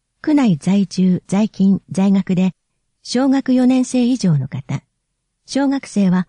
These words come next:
保護者同伴。定員十五名。申し込み多数の場合は抽選です。参加費、百円。保険料です。申し込み、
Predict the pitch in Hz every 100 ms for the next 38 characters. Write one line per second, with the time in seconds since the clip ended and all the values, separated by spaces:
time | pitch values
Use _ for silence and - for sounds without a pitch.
0 | _ - 208 285 214 143 143 139 135 139
1 | - _ _ _ _ _ _ _ 240 269
2 | 254 240 226 - 220 262 208 196 139 127
3 | 117 _ _ _ _ _ 226 285 - 285
4 | 277 262 - 294 254 185 175 185 226 -
5 | 151 - 139 131 143 - _ _ _ _
6 | _ _ _ - 247 254 - 233 147 139
7 | _ _ _ _ - 175 233 214 202 175
8 | _ _ _ _ - 208 269 269 160 127
9 | 110 - - _ _ _ _ _ _ _
10 | _ 196 240 254 - 220 208 214